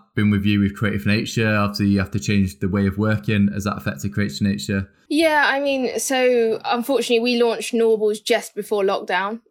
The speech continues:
Speaker 2: Um, we launched into, like, Whole Foods, John Lewis, all of those campaigns got pulled. Um, we lost a lot of money at, on shows. We spent thousands of pounds. All of them have been cancelled.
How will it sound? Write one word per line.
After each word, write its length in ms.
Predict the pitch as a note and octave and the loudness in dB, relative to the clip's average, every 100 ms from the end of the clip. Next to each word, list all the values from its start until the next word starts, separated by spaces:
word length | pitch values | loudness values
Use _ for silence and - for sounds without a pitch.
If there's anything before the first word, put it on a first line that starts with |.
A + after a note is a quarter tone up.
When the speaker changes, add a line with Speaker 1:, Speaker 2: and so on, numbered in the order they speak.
| _ | _
Speaker 2:
Um, 600 | - F#3+ F#3+ F#3+ F#3 F#3 G3 - _ | -4 -2 -2 -4 -8 -12 -16 -20 _
we 120 | A3 G#3+ | 0 2
launched 260 | G3+ G3+ | 0 -2
into, 260 | F#3+ G#3 G3 | -4 -2 -2
like, 180 | F#3+ - | 0 -2
Whole 200 | A#3 G3+ | -2 -4
Foods, 420 | G3 G3 F#3 F#3+ - | 0 0 0 -2 -4
John 220 | G3 F#3+ | -6 -4
Lewis, 380 | G3 F#3 G3 - | -2 -4 -6 -6
all 180 | A3 G#3 | 0 0
of 140 | G3 G3 | 0 -2
those 240 | F#3 G3 | -4 -4
campaigns 480 | - G3 G3+ F#3 F#3+ | -6 -6 -4 -6 -6
got 220 | D#3+ - | -8 -6
pulled. 440 | A3+ F#3+ F#3+ G3+ - _ _ _ - | -4 -2 -4 -10 -20 _ _ _ -8
Um, 500 | F3+ F3+ F#3 F3 - G#3+ | -4 -4 -6 -10 -10 -4
we 100 | A#3 | -2
lost 280 | G#3+ - A#3 | -2 -2 -4
a 60 | |
lot 440 | A3 A3 G3+ - G#3+ | -2 -2 -4 -6 -12
of 100 | G3+ | -4
money 400 | G3+ G3 G3+ F#3+ | -2 -2 -2 -2
at, 160 | - - | -6 -8
on 200 | G3 G3 | -6 -6
shows. 520 | - G#3 G3+ G#3+ A3+ | -2 0 2 0 0
We 60 | G3 | -6
spent 300 | - E3+ - | -6 -8 -6
thousands 540 | F3 F3+ F#3+ G3 F#3 | -6 -6 -6 -10 -12
of 80 | F#3+ | -10
pounds. 480 | G3+ F3+ F#3 G3 - | -6 -4 -4 -10 -8
All 160 | - A3 | 0 0
of 80 | G3 | 0
them 100 | G3 | -4
have 120 | F#3 | -4
been 160 | F#3 F#3+ | -6 -8
cancelled. 760 | G3 F#3+ G3 - G3 F#3+ G3 | -6 -6 -6 -10 -8 -8 -10